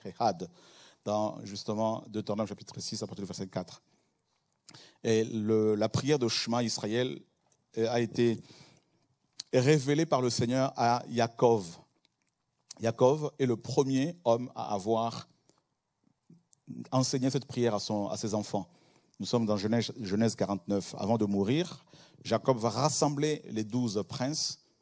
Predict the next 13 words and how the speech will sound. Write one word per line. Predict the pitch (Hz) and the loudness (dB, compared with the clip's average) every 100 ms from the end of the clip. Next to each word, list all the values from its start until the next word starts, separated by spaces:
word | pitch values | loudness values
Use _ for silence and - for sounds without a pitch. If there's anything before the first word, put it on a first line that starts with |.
| - _ | -20 _
il | - | -12
va | 98 107 | -4 0
rassembler | 120 127 127 | 0 0 -2
ses | 117 104 | -2 -2
enfants, | 104 120 127 - | -2 -2 -2 -4
il | 110 | -4
va | |
leur | 117 107 | 0 -2
dire, « | 104 139 143 _ - _ _ | -2 -4 -4 _ -20 _ _
Shema | - - 147 147 139 | -4 -2 4 6 6
Israël, | 127 - 117 113 123 120 - | 2 -2 -2 2 0 0 -2
votre | 113 110 98 | -2 -2 -2
père. | 110 101 85 - | -2 -2 -4 -14